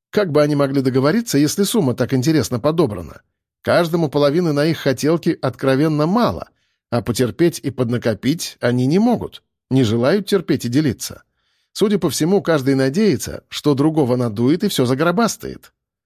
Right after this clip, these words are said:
Вася присмотрелся к изображению на мониторе и хмыкнул.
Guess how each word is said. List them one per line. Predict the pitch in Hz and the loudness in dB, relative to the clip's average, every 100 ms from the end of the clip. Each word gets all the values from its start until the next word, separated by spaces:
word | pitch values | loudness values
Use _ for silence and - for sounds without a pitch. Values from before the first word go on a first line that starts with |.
| _ - | _ -4
Вася | 107 180 165 | 0 0 0
присмотрелся | 151 131 123 139 143 127 | -2 -2 -2 0 0 0
к | 117 | -2
изображению | 120 120 120 123 120 117 | -2 0 0 2 2 2
на | 110 | 0
мониторе | 107 101 165 185 | -2 -2 0 2
и | - 156 | 2 -2
хмыкнул. | - 180 175 - 76 - - | 0 0 0 -2 -14 -14 -20